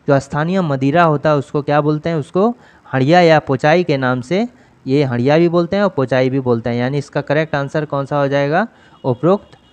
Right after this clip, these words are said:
दोनों। ठीक है, ये करेक्ट आंसर हो जाएगा और ये सबसे शुद्ध पेय पदार्थ होता है। संथाल जनजाति के सर प्रमुख देवता कौन से हैं? अगर देवता की बात करें तो प्रमुख देवता जो होता है वो सिंगबोंगा होता है। इसको ठाकुर देवता भी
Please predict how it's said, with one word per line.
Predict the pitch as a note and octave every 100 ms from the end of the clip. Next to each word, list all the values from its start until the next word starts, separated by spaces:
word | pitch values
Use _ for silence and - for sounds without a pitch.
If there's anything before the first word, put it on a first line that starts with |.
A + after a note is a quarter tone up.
| _
दोनों। | A#2 B2+ C3 B2+ G2+ - _ _ -
ठीक | -
है, | F#3
ये | C#3
करेक्ट | - B2 A#2+ A#2
आंसर | A2 C3 B2
हो | A#2+
जाएगा | A#2+ A#2 A2+ A#2 _ _ _ _ _ _ _ _ _
और | C#3
ये | D3+ G3
सबसे | - E3 -
शुद्ध | G3 G3 F#3
पेय | F3 E3
पदार्थ | D3 B2 A#2+ G#2+
होता | A2 G#2
है। | G#2 G#2 - _ _ _ _ _ _ _ _ _ _ _ _ _ _ _ _
संथाल | D3+ D#3 F3+ G#3
जनजाति | F3 E3 D#3+ F#3+
के | F#3+ F3
सर | F3+ E3
प्रमुख | E3 D#3 F3
देवता | D3+ D#3 D#3 E3
कौन | D3+ D#3+
से | - D#3
हैं? | E3 - - -
अगर | D3+ E3
देवता | C3+ C#3 C3+ F#3+
की | F#3+
बात | D3+ C3 -
करें | C3 C3 F3 - _ -
तो | D3+
प्रमुख | - D3 E3 G3
देवता | D3 C#3+ C3 F3
जो | D#3+
होता | D3+ D3 E3+
है |
वो | E3+ G3
सिंगबोंगा | - C3+ B2+ B2+ D#3
होता | D#3 D#3 E3+
है। | D#3+
इसको | - E3
ठाकुर | - B2 D#3
देवता | D3 D#3+ D3+ D#3+
भी | D#3+